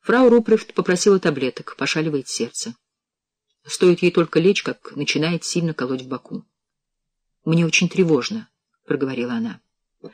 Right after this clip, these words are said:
Фрау Рупрехт старалась не смотреть на меня. Её глаза бегали по прихожей, пугливые, будто у побитой собаки. Я успокоила её и пообещала зайти.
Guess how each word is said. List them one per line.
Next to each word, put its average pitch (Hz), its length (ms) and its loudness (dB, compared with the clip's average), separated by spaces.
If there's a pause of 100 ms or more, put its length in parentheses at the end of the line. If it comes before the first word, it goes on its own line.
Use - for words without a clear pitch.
(360)
Фрау 190 320 4
Рупрехт 190 560 2
старалась 175 460 0
не 180 60 2
смотреть 180 400 0
на 135 60 -6
меня. 120 320 -8 (460)
Её 196 220 6
глаза 196 320 4
бегали 180 360 4
по 175 140 -10
прихожей, 190 680 2 (180)
пугливые, 156 460 2
будто 151 300 -2
у 135 40 0
побитой 139 360 -4
собаки. 123 580 -8 (440)
Я 233 180 4
успокоила 214 560 6
её 180 220 4
и 156 80 0
пообещала 156 500 0
зайти. 139 460 -4